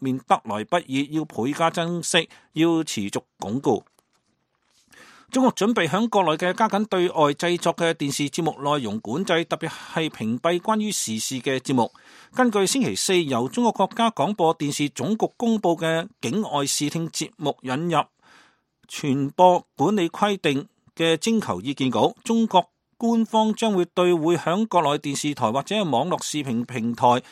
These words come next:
播放嘅電影、電視劇以及係動畫進行限制。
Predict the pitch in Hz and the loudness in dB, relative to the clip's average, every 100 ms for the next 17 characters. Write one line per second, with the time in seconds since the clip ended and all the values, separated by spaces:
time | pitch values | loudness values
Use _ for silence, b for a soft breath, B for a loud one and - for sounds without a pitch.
0 | B B _ 160 170 180 175 170 156 135 | B B _ 4 4 4 -2 -2 -4 -4
1 | 135 156 220 151 147 156 139 147 143 - | -2 -4 -4 -4 -4 -4 -4 -4 -6 -4
2 | 156 135 - 135 135 147 196 185 143 104 | -2 -2 -2 -2 0 2 2 -2 -4 -4
3 | 104 - 123 120 135 107 | -4 -2 0 0 -2 -4